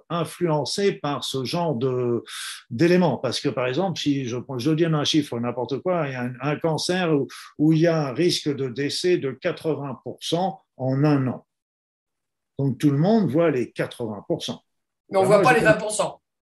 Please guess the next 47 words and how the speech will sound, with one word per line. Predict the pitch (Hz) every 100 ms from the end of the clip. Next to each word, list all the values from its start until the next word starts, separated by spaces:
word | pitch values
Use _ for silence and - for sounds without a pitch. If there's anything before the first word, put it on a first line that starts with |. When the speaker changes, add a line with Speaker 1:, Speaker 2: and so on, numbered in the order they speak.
| _ -
Speaker 1:
Moi, | 156 143
moi, | 147 147
je | 135
regarde | 147 165 170
les | 151
vingt | 143 131
pour | 135 -
cent. | 120 - -
Pourquoi | 233 - 165
il | 139
y |
a |
vingt | 117 120
pour | - -
cent ? | - - 175
Et | 190
moi, | 175 185 170
je | 135
serai | 135 135
dans | 117
les | 117 107
vingt | 107 -
pour | 104
cent. | - - _ - -
Voilà, | 135 143
donc, | 127 135 139
euh, | 123 - - -
rien | 135 170 160
n'est | 151 143
jamais | 135 143 139 131
écrit | - 233
et | 147
on | 143
n'est | 147 143
pas | 185 175
des, | 147 165 156 _ _ _ _ _
pour | - 170 139
des | 135
pourcentages, | 196 185 196 170 127 110
on | 113
n'est | 127
pas | 170
des | 143 135
statistiques, | - 175 156 160 - 120 -
donc | 123 110
c'est | 160
important. | 156 139 127 - -